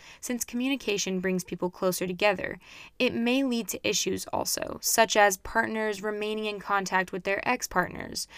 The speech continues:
which can lead to jealousy or infidelity. The opportunities for communication that social media provides can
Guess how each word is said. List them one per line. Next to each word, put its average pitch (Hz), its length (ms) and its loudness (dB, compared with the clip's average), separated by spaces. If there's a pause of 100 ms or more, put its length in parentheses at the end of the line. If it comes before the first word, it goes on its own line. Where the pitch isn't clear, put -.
(180)
which - 140 -2
can 220 160 -4
lead 214 180 -2
to 202 100 0
jealousy 185 520 2
or 190 200 -2
infidelity. 185 800 -4 (800)
The 254 160 2
opportunities 254 600 2
for 208 140 -2
communication 185 880 -2
that 180 160 0
social 196 320 -2
media 180 260 2
provides 180 560 2
can - 220 -6